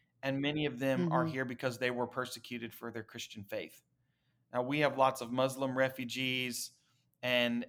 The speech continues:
Speaker 1: and, you know, Hindu immigrants and others who don't identify as Christian, but we have a lot of folks from places like Myanmar. Um, we, we
Speaker 2: Mm-hmm.
Speaker 1: have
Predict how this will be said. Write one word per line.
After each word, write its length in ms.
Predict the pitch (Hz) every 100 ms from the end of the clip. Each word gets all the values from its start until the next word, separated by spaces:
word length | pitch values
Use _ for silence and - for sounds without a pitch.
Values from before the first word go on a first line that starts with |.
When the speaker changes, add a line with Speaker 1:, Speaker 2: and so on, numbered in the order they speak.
| -
Speaker 1:
and, 140 | 120
you 60 | 117
know, 180 | 117 -
Hindu 440 | - 147 143 139
immigrants 680 | 139 139 139 127 135 127 123
and 100 | 120
others 260 | 123 127 123
who 120 | 120 120
don't 320 | 120 123 - -
identify 560 | 113 113 120 117 117 107
as 140 | 104
Christian, 400 | - 139 - 110
but 160 | 110 -
we 100 | 175
have 160 | 170
a 60 | 127
lot 220 | 120 117
of 100 | 117
folks 260 | - 117 -
from 180 | - 117
places 360 | 117 110 117
like 180 | 113 110 120
Myanmar. 720 | 120 120 120 120 104 82 - _ _ _ _ _ _ _ _ _ _ _ -
Um, 400 | 123 120 117 117
we, 300 | 135 135 139 202
we 160 | 139
Speaker 2:
Mm-hmm. 80 | 135
Speaker 1:
have 280 | 131 123